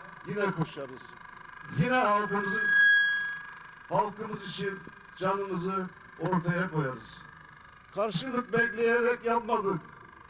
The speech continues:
Ama hiç değilse bizim devletimizi ve halkımızı düşündüğümüz kadar sizler de biraz bizi düşünün. Bir de tutturmuşlar,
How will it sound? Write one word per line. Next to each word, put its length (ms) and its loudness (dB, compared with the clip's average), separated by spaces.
Ama 280 2
hiç 240 -4
değilse 600 2
bizim 340 -4
devletimizi 880 2
ve 60 -2
halkımızı 840 2
düşündüğümüz 680 -2
kadar 300 -2
sizler 500 -4
de 160 -4
biraz 340 -4
bizi 180 -10
düşünün. 320 -10
Bir 180 -2
de 140 6
tutturmuşlar, 840 -2